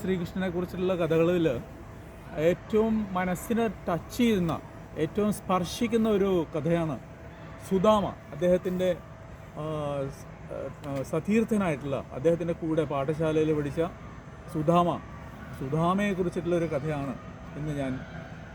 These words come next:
പറയുന്നത്. കു-, സുദാമ എന്ന ആ പേര് പല ആൾക്കാരും കേട്ടിട്ടില്ല. കുചേലൻ എന്നാണ് പല ആൾക്കാരും കേൾക്കുന്നത്. കുചേലൻ തന്നെ ഒരു പര്യായമായിട്ട് ആൾക്കാർ പറയും, പാവപ്പെട്ടവനും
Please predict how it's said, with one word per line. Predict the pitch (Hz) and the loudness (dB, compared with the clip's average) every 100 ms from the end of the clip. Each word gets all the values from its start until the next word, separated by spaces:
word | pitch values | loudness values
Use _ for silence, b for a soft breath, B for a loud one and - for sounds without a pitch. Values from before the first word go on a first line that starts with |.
| - 147 | -10 -2
പറയുന്നത്. | 131 120 113 113 | 0 0 -2 -4
കു-, | 185 - | -4 0
സുദാമ | 170 185 208 220 240 247 247 226 | 4 6 6 4 4 2 0 2
എന്ന | 233 220 | 4 4
ആ | 220 | 4
പേര് | 196 202 202 | 2 2 2
പല | 190 185 | 4 2
ആൾക്കാരും | 175 180 175 | 2 -2 0
കേട്ടിട്ടില്ല. | 151 139 131 131 | -2 -2 -4 -2
കുചേലൻ | 208 196 233 233 233 233 214 | -2 4 6 6 4 0 -2
എന്നാണ് | 190 185 180 | -4 -4 -6
പല | 175 156 170 | -2 -2 -2
ആൾക്കാരും | 139 143 135 | -4 -4 -2
കേൾക്കുന്നത്. | 123 117 110 98 - - - - - - | -4 -2 -4 -4 -10 -12 -12 -12 -8 0
കുചേലൻ | 185 220 226 247 | 6 8 8 6
തന്നെ | 254 247 226 | 4 4 4
ഒരു | 226 | 4
പര്യായമായിട്ട് | 214 190 202 208 208 196 202 | 2 2 4 4 2 2 0
ആൾക്കാർ | 180 190 185 175 | 0 -2 -2 -2
പറയും, | 175 165 | -2 0
പാവപ്പെട്ടവനും | 156 151 170 170 175 170 | 2 4 4 2 0 0